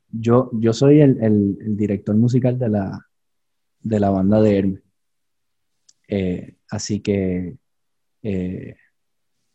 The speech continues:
con él pudimos viajar a Orlando, hicimos un concierto en un teatrito. Caramba, no recuerdo el nombre ahora, pero, pero fue una cosa muy especial porque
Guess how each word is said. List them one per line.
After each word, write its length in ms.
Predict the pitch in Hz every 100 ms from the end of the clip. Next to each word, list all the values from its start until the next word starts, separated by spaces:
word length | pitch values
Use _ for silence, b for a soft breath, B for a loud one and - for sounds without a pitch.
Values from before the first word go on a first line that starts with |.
| _ _ _ -
con 220 | 117 117
él 160 | 147
pudimos 340 | 143 123 117 117
viajar 260 | 127 127
a 40 | 127
Orlando, 400 | 117 120 131 123
hicimos 340 | 104 101 101
un 80 | 117
concierto 720 | 120 113 - 107 107 110 104 - _ _ _ _ _ _ - _ _
en 160 | 101
un 140 | 95 92
teatrito. 680 | 104 101 95 101 104 92 98 _ _ _ _ _ _ _ _
Caramba, 380 | - 92 104 98
no 120 | 90
recuerdo 340 | 90 104 117 113
el 80 | 113
nombre 260 | 117 117
ahora, 280 | 110 120 120
pero, 300 | 101 98 95 -
pero 200 | 98 90
fue 100 | 104
una 140 | 117
cosa 260 | 131 131 123
muy 200 | 117 135
especial 680 | 139 143 135 113 131 135
porque 580 | 120 104 104 98 95 101